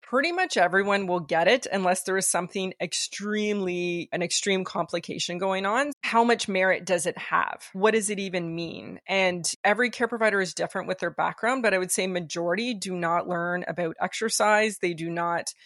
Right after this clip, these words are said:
learn about that component of bringing the pelvic floor health into movement, whether it's jumping, running, strength training.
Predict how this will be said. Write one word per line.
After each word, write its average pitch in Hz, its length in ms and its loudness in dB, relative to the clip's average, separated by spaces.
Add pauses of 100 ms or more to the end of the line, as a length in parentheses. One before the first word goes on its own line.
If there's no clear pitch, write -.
(260)
learn 233 260 6
about 208 260 4
that 185 160 6
component 185 500 -2
of 165 80 -2
bringing 170 300 -2
the 160 80 -8
pelvic 165 340 -4
floor 160 220 -4
health 208 420 4
into 160 320 -10
movement, 190 540 -4
whether 165 300 2
it's - 260 -2
jumping, 170 640 -2
running, 170 440 0
strength - 360 -8
training. 254 420 -4